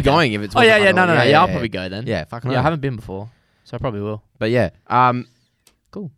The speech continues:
Speaker 1: some massive news I saw today. I don't know if you're a big fan of the Black Mirror seasons.
Speaker 2: I, I did see that. I'm,
Speaker 1: Yep.
Speaker 2: I'm, it's funny you say that 'cause we actually, me and Maya actually watched those, a couple episodes not long ago.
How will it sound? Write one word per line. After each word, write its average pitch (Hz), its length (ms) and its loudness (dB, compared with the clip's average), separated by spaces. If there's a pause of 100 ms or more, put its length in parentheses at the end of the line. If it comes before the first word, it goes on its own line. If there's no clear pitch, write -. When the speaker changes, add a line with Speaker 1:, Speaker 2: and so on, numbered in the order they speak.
(220)
Speaker 1:
some 135 220 0
massive 139 340 -2
news 104 380 -4 (520)
I 90 60 -8
saw 82 160 -4
today. 85 400 -6 (300)
I 104 80 -6
don't 113 100 -2
know 107 340 -2 (140)
if 95 100 -14
you're 98 100 0
a 85 40 -8
big 90 180 -4
fan 92 260 -4
of 85 40 -6
the 85 60 -6
Black 87 260 -6
Mirror 113 320 -6 (540)
seasons. 113 340 -8
Speaker 2:
I, 156 300 4 (100)
I 147 60 0
did 147 280 -10
see 143 220 -6
that. 117 280 -2
I'm, 135 100 0 (140)
Speaker 1:
Yep. - 0 - (100)
Speaker 2:
I'm, 151 280 -2 (460)
it's - 160 -8
funny 320 160 -4
you 349 60 -4
say 214 120 -2
that 127 160 0
'cause 135 140 -6
we 156 120 -4
actually, 147 420 -6
me 139 160 -4
and 139 80 -4
Maya 123 140 -2
actually 117 240 -8
watched 110 240 -8
those, 107 260 -6
a - 20 -18
couple 107 220 -8
episodes 107 260 -10
not 98 120 -10
long 123 120 -8
ago. - 220 -10